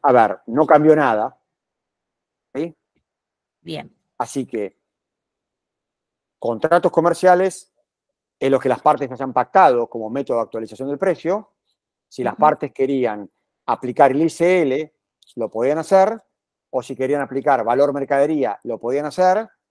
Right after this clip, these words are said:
Speaker 1: o si querían aplicar valor peso vinculado con un tipo de cambio dólar, también lo podían hacer, o precio mayorista,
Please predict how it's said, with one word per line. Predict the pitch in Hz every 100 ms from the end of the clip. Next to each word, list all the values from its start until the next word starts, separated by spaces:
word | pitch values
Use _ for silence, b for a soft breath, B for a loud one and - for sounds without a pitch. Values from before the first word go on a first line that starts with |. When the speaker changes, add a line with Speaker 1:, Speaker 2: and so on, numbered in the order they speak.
| _ -
Speaker 1:
o | 127
si | 131
querían | 135 147 147
aplicar | 131 131 147 147
valor | 127 139 147 151 - _ -
peso | 185 - 135 113 - _ _ -
vinculado | 127 127 143 143 139
con | 131
un | 139 135 131
tipo | 165 139
de | 127
cambio | 147 139 135 147
dólar, | 160 123 107
también | - 110 131
lo | 120
podían | 143 165
hacer, | 156 185 214 - _ _ _ _ _
o | 175 180 208 - _
precio | 175 160 143
mayorista, | 139 127 160 180 - 165 170